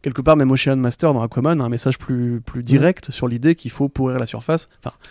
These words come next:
Speaker 1: détruire la surface
Speaker 2: Puis,
Speaker 1: parce
Speaker 2: puis
Speaker 1: qu'ils
Speaker 2: attends,
Speaker 1: pourrissent les
Speaker 2: c-,
Speaker 1: océans,
Speaker 2: Namor
Speaker 1: tu vois.
Speaker 2: est juste hyper protectionniste, alors que Killmonger avait un message d'unification et de lutte armée contre l'oppresseur, alors que lui, il veut juste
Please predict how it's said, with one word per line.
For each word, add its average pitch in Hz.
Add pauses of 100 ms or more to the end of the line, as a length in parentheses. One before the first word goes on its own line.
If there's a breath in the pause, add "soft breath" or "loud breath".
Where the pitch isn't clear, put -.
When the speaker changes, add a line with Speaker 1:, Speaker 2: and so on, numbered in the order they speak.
(320 loud breath)
Speaker 1:
détruire 135
la -
surface 156
Speaker 2:
Puis, -
Speaker 1:
parce 120
Speaker 2:
puis 113
Speaker 1:
qu'ils 107
Speaker 2:
attends, 131
Speaker 1:
pourrissent 139
les 127
Speaker 2:
c-, 120
Speaker 1:
océans, 170
Speaker 2:
Namor 123
Speaker 1:
tu 113
vois. 117
Speaker 2:
est 113
juste 113
hyper 107
protectionniste, 120
alors 101
que 113
Killmonger 104
avait 104
un 98
message 98
d'unification 101
et -
de 110
lutte 101
armée 110
contre -
l'oppresseur, 110
alors 107
que 120
lui, 120
il 117
veut 107
juste 117